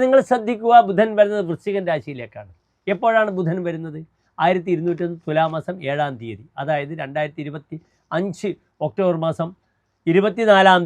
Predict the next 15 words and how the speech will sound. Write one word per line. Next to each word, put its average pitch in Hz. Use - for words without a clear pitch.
തീയതി. 131
ബുധൻ 196
എവിടെയാണ് 226
പ്രവേശിച്ചിരിക്കുന്നത്? 190
ഇത്രയും 254
കാലം 240
ബുധൻ 214
തുലാൻ 214
രാശിയിലായിരുന്നു. 165
തൻ്റെ 214
ഉച്ചക്ഷേത്രമായ 220
കന്നി 196
കഴിഞ്ഞ് 202
സുക്ഷേത്രമായ 214
തുലാൻ 196